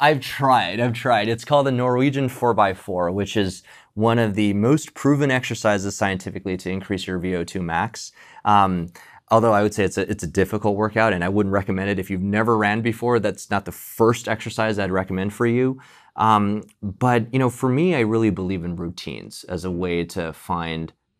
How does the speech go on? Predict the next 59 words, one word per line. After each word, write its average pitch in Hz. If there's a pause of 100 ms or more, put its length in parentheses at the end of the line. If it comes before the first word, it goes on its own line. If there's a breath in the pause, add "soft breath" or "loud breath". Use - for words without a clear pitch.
balance 85
and 85
normalcy, 85
or, 80 (240 loud breath)
or 131
balance 123
might 107
not 98
be 104
the 92
right 90
word, 95
but, 98
but 110
to -
integrate 110
my 87
life 82
and 78
my 60
work, -
right? 90
And 90
so 101
for 107
me 131
right 107
now, 87 (340 soft breath)
and, 135
and 147
routines 170
can 175
change, -
you 90
know, 92
your 95
life 90
circumstances 101
can 98
change. 98 (380 loud breath)
Um, 92
I 92
started 101
DoorDash 101
as 87
a 90
single, 104 (180)
you 101
know, 95
person, 104
and 92
I 98
was 92
dating, 113
but, 90
you 101
know, 87
now 101
I'm 92